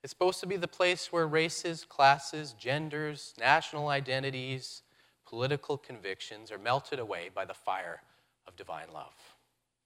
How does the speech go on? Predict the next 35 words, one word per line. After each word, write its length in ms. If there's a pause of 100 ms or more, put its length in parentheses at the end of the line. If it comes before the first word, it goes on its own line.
(880)
where 120
our 80
divisions 540
cease, 500 (280)
human 340
life 440
as 200
it 400
is 160
intended 340
to 100
be 120
by 160
God 340 (800)
in 140
this 280
room. 120 (3250)
And 80
we 100
gather 280
together 420
at 140
this 160
table 380
to 160
see 200
it 60
extended 520
to 180
every 340
other 240
table 500
in 80
the 60
world 500